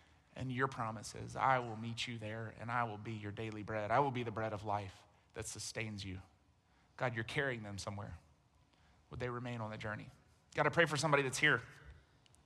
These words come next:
and they live with this sense every day that their best days are behind them. Yesterday, that was when it was good. Thank you for the Exodus story, this reminder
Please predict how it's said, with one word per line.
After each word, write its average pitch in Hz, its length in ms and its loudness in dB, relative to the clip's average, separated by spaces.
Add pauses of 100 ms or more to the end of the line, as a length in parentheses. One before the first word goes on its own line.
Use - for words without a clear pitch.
(160)
and 151 120 6
they 147 80 10
live 156 200 8
with 160 100 2
this 147 120 4
sense 139 280 0
every 135 180 4
day 143 180 10
that 123 140 2
their 135 100 6
best 139 440 6
days 127 340 6
are 113 400 10 (400)
behind 123 420 2
them. 95 200 -4 (240)
Yesterday, 127 480 2
that 117 140 6
was 123 120 0
when 117 100 0
it 104 60 -2
was 95 100 -6
good. 95 340 -2 (1300)
Thank 151 220 2
you 139 100 2
for 139 120 -4
the 127 140 4
Exodus 123 360 0
story, 131 360 0
this 113 220 -2
reminder 113 480 -4